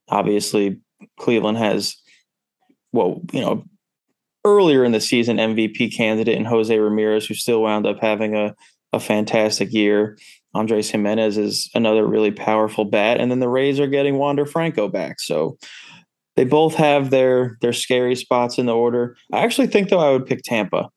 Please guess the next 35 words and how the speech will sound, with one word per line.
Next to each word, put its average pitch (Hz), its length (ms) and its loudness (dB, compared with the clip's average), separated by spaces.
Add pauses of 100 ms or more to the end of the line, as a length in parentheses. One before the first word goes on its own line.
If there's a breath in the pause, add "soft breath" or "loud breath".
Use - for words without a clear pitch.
(460)
because 113 680 0 (880 soft breath)
you 120 300 2
are 117 360 0
only 165 260 2
gonna 180 200 2
get 147 160 2
McClanahan 123 680 -2
once 117 300 -2
in 110 80 -4
this 110 200 -4
series, 110 360 0
because 117 340 -2
they 107 160 0
have 117 280 0
to 113 80 -10
throw 110 260 -2
him 110 80 -2
in 104 80 -2
the 104 60 0
wild 104 360 -2
card 101 240 -2
round. 98 380 -4
So 98 380 -2 (200)
he's 123 220 0
scary 110 420 2
as 104 120 0
hell, 104 240 0
but 98 260 -4 (340)
you're 95 140 2
only 143 180 4
gonna 160 160 2
face 135 320 0
him 135 140 0
once. 101 480 -6 (1000)
Their 120 380 2